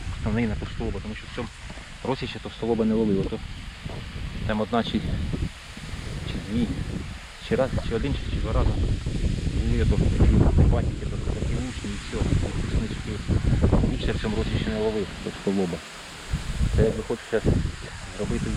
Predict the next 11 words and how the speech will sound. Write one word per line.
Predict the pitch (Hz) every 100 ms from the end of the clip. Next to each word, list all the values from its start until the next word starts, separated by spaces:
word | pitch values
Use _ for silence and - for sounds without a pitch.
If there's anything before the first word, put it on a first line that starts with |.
| -
упор | 127 113 - - - - - - -
на | -
товстолоба. | - - - 113 107 - - - - -
Упор | 117 120
акурат, | 123 110 98
ну, | 113 104
буду | 107 110 - - - - - - - -
короповий | - - 147 123
монтаж | 110 101 98 90
закидати, | 95 98 95
ну, | 98